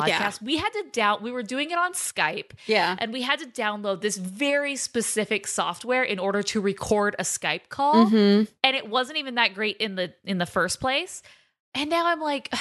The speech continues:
Speaker 2: <sighs> literally, there are streaming services for live streams. You can just podcast. There's all these different podcast services out there
Speaker 1: Yeah.
Speaker 2: that just record your audio for you. And the world is a different place than it was in twenty twelve.
Speaker 1: Oh, yes,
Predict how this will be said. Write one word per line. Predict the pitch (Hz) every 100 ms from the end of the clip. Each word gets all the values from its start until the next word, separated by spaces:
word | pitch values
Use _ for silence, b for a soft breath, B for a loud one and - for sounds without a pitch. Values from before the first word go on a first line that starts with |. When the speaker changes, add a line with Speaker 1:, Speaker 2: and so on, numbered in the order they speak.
| B B -
Speaker 2:
<sighs> | _ _ _ _ -
literally, | 294 330 311 262
there | 220 247 262
are | 262
streaming | 262 - 240 240 254 254
services | 240 240 226 220 214 208 208
for | - 175 156
live | - 170 254 320
streams. | - 294 277 277 262
You | 202 208
can | 226
just | 180 190 -
podcast. | - 214 262 269 247
There's | - 202 -
all | 220
these | 269
different | 226 196 -
podcast | - 165 214 - 233 226
services | 233 220 226 214
out | 220 208
there | 190
Speaker 1:
Yeah. | 175
Speaker 2:
that | 190
just | 156 -
record | 139 - 160
your | 143
audio | 143 143
for | - 311 302
you. | 285 285 277
And | 220 165 B B B B B -
the | 247
world | 302 330 320
is | 240
a | 202
different | 196 233 -
place | 185 175 151 151 -
than | 180
it | 170
was | 170 165 160
in | - 165 156
twenty | - - 175 180 175
twelve. | - 151 147 - -
Speaker 1:
Oh, | - 202
yes, | 208 185 175 185 - -